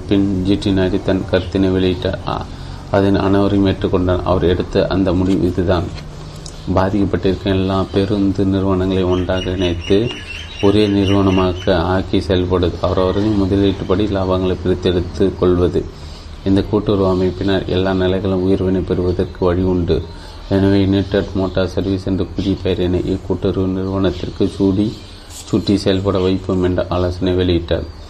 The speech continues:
அந்த உண்மையின் அடிப்படையில் ஏற்பட்டதுதான் யூ எம் எஸ் என்ற யுனைடெட் மோட்டார் சர்வீஸ் நிறுவனம். மற்றவர்கள் இதன் நிர்வாக பொறுப்பினை இவரிடம் ஒப்படைத்தார்கள்.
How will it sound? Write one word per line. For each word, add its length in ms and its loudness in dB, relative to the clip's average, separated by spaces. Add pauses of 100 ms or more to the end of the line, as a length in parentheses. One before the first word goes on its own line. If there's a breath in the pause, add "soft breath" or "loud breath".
(320 loud breath)
அந்த 220 2
உண்மையின் 540 0
அடிப்படையில் 580 0
ஏற்பட்டதுதான் 720 -2 (100)
யூ 340 2
எம் 340 0 (120)
எஸ் 320 -2
என்ற 400 -2 (100)
யுனைடெட் 580 -2
மோட்டார் 400 0
சர்வீஸ் 420 -2
நிறுவனம். 420 0 (600 loud breath)
மற்றவர்கள் 640 0
இதன் 260 0
நிர்வாக 540 -2
பொறுப்பினை 400 0
இவரிடம் 460 -2
ஒப்படைத்தார்கள். 720 0